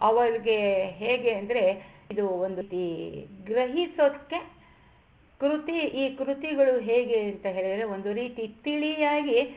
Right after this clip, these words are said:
ಸಂಬಂಧಿಸಿದ ಹಾಗೆ ಯಾವುದೇ ವಿಷಯದಲ್ಲಿ ಒಂದು ರಾಗ ಸಂಯೋಜನೆ ಎಷ್ಟು ಚೆನ್ನಾಗಿ ಮಾಡ್ತಿದ್ರು ಆ ಕೃತಿಗಳಿಗೆ. ಈ ಎಲ್ಲ ತ್ಯಾಗರಾಜರ ಒಂದು ಕ್ರಮಕ್ಕೆ ಅನೇಕ ಜನ ಮಾರು ಹೋಗಿದ್ರು.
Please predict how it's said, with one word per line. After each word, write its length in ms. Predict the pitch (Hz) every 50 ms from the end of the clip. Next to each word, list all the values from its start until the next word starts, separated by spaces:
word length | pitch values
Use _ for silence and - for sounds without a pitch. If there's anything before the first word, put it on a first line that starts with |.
| - - - - - _ - -
ಸಂಬಂಧಿಸಿದ 720 | - 269 277 294 311 349 349 339 302 302 - - 277 254 240 233
ಹಾಗೆ 340 | 226 226 220 202 220 208
ಯಾವುದೇ 360 | 202 196 202 202 208 208 220 208
ವಿಷಯದಲ್ಲಿ 720 | 196 190 185 - 190 175 175 170 170 170 180 202 240 277 302 294 - - - - - - - -
ಒಂದು 300 | 220 220 214 202 202 202
ರಾಗ 440 | 190 202 226 247 262 277 302 294 320 285 - -
ಸಂಯೋಜನೆ 800 | 254 240 240 240 240 240 240 226 208 196 202 196 185 185 180 180 180 - - - - - -
ಎಷ್ಟು 460 | - 220 240 240 240 - 339 320 -
ಚೆನ್ನಾಗಿ 480 | - 240 214 214 220 233 226 220 208 220
ಮಾಡ್ತಿದ್ರು 640 | 208 202 185 180 175 175 - 180 170 151 170 175 175
ಆ 100 | 170 165
ಕೃತಿಗಳಿಗೆ. 800 | 165 - 180 180 175 - 190 175 165 160 165 160 156 156 156 151 151 151 - - - - - - -
ಈ 120 | - 254 294 320 330
ಎಲ್ಲ 280 | 294 254 240 247 254 262 254
ತ್ಯಾಗರಾಜರ 880 | 254 - 214 208 190 190 208 202 196 190 185 180 165 180 175 165 180 175 170 170 170 160 156 160
ಒಂದು 500 | 160 160 156 151 156 156 151 - - -
ಕ್ರಮಕ್ಕೆ 720 | - 208 233 240 240 247 269 247 - - - - - 247 196 165 175 170 - - - - - - -
ಅನೇಕ 480 | - 202 214 233 254 285 285 277 - 226 208 170
ಜನ 140 | 190 180 175
ಮಾರು 400 | 170 165 160 151 160 160 165 180
ಹೋಗಿದ್ರು. 520 | 175 165 151 151 143 147 147 139 151 196